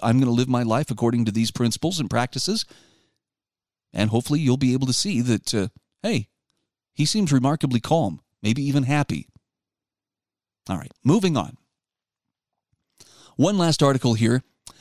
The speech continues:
And, and I have to start this one out by saying education and skill building, these are good things. But they're things that tend to lose value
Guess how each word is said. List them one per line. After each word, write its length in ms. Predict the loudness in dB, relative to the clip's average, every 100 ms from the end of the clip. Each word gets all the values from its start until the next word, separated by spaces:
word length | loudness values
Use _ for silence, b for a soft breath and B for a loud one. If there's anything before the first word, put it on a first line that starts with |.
| B B
And, 160 | 0
and 140 | 2 2
I 60 |
have 180 | 2 2
to 100 | 0
start 200 | 0 0
this 120 | 2
one 120 | 2 2
out 100 | 2
by 100 | 0
saying 300 | 2 0 0
education 520 | 0 0 2 2 2
and 120 | 2 2
skill 240 | 2 2
building, 360 | 4 2 2 0
these 220 | -2 0
are 60 |
good 280 | 0 2 2
things. 520 | 2 0 0 -6 -12 -14 _ _ _ _ _ _ _ _ _ _ b b b
But 120 | 2
they're 100 | 2
things 300 | 2 0 2
that 120 | 0
tend 260 | 0 0 0
to 100 | 0
lose 340 | 2 2 0
value 460 | 0 2 2 2